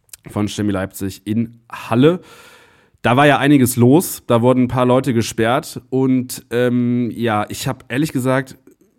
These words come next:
wirklich lange gebraucht, um da selber für mich ein bisschen Klarheit reinzubekommen in diese ganze Nummer und hab, am Ende bin ich mir auch nicht sicher, ob ich's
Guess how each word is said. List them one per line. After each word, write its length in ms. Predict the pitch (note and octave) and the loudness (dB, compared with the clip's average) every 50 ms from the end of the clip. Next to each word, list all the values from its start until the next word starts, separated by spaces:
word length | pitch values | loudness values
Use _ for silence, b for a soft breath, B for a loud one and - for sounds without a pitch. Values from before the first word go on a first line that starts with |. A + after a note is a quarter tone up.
| _ _ | _ _
wirklich 400 | - A#2 A#2+ C#3+ D#3 - C#3+ A#2 | -12 -4 -2 -2 -2 -2 -4 -2
lange 300 | A#2 A#2 B2+ D#3 F#3+ F3+ | 0 0 2 2 2 2
gebraucht, 480 | B2+ A#2+ F2+ F2 F#2+ F#2 G2 B2 C3+ C#3 | 2 0 0 0 -2 -2 -2 -2 -4 -6
um 160 | - A2+ A2+ | -6 -4 -2
da 140 | A2+ A2+ A2 | 0 0 0
selber 260 | G2+ A#2 B2+ C3+ C3 | 0 0 0 0 -2
für 100 | - - | -2 -4
mich 300 | A2 G#2+ A#2+ B2+ - - | -4 -2 -4 -4 -6 -8
ein 60 | A#2 | -8
bisschen 200 | G2+ - - B2+ | -8 -6 -6 -6
Klarheit 400 | A#2+ - A#2 G#2+ A#2 B2+ B2 G#2 | -6 -6 -6 -4 -4 -4 -6 -6
reinzubekommen 680 | F2 E2 F2 E2+ - F2+ F2+ F2+ - - F2+ F#2+ G#2 - | -6 -8 -8 -8 -10 -12 -12 -10 -8 -6 -6 -6 -6 -8
in 80 | - F#2+ | -8 -8
diese 200 | F#2+ F2 F#2+ F2+ | -6 -6 -6 -6
ganze 440 | F#2+ F#2 F#2 - - F#2 F2 - _ | -6 -6 -6 -6 -6 -8 -8 -8 _
Nummer 480 | - F#2 F#2 G2 G2 G#2+ G#2+ A#2+ B2+ | -10 -6 -4 -2 -2 -2 -2 -2 -4
und 220 | - G2 G2+ - - | -6 -8 -8 -6 -8
hab, 280 | A2 - - - _ - | -8 -8 -8 -18 _ -20
am 160 | - F#2+ A2+ | -14 -12 -10
Ende 260 | - G2+ A#2+ B2+ B2 A2+ | -6 -2 0 0 0 -2
bin 220 | F2 F2+ A#2+ A#2+ | -2 -4 -4 -4
ich 60 | B2 | -2
mir 120 | B2+ B2 - | -4 -6 -4
auch 80 | - | -4
nicht 180 | A#2 B2+ A2 G#2 | -4 -4 -4 -4
sicher, 280 | A#2+ A#2+ B2+ A2 - | -6 -6 -6 -6 -6
ob 100 | - F#2+ | -6 -10
ich's 180 | A2 - - - | -8 -4 -4 -6